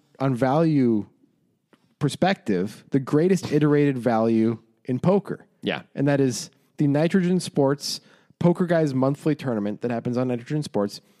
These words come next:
Speaker 1: You only get access to it by signing up using our link, which you can find in the description of this podcast. And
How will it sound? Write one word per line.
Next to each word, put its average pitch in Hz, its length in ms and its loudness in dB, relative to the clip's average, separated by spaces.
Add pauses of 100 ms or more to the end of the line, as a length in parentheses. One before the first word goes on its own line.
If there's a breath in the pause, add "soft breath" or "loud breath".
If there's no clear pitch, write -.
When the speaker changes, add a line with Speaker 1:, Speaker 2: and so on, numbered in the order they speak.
Speaker 1:
You 135 160 0
only 170 240 4
get 185 140 2
access 143 380 -2
to 143 140 0
it 135 140 -4 (380 soft breath)
by 127 160 0
signing 151 380 0
up 151 220 -4
using 143 320 0
our 131 180 2
link, 131 240 0
which 135 180 -2
you - 40 -10
can 120 140 -2
find 127 220 -2
in 131 100 0
the 123 60 -2
description 120 360 -4
of 120 80 -2
this 120 100 -2
podcast. 98 640 -6 (340 soft breath)
And 123 320 -4